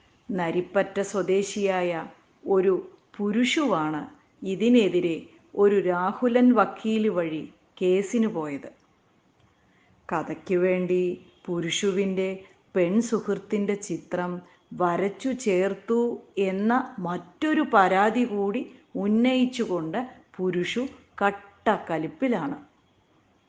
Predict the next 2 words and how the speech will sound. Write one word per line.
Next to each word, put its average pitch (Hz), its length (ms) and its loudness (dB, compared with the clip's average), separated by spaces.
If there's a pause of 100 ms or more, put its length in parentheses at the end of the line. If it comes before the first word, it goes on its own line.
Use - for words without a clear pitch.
(1160)
പ്രസീതൻ 196 720 2
എന്ന 220 260 2